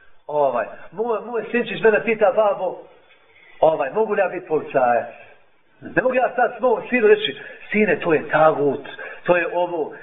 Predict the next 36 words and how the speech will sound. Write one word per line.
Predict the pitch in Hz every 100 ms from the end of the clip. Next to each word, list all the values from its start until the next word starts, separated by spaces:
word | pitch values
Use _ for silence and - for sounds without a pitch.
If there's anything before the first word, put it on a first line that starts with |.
| -
Mogu, | 147 233 262 226
ali | -
to | 254
treba | 247 269
njemu | 247 240
objašnjavati. | 208 180 - 180 208 208 - - - - - -
Ja | 151
njemu | 202 180
kažem, | - 196 175 156 -
sine, | 208 180 151 - - -
ova, | 156 156 120 -
ali | 165
kaj | 254 240
ja |
ne | 240 277
bi |
da | 247 233
budem, | 254 240 220
ovaj, | 214 208 202 196 190 190
obični | 233 - 214 202
policajac | 185 196 220 214
da | 208 208
zaustavljam | 220 214 202 190 170
ljude, | 180 202 190 180
pa | 170
zvi | 180
on | 226 190 - -
konta. | 170 170 156 127 - - -
Zaustavljam | 220 226 254 226
kaj | - 220
ljude, | 202 233 208 -
pa | 202
im | 214
onda | 208
uzmam | 208 208 196 156
pare, | 185 196 180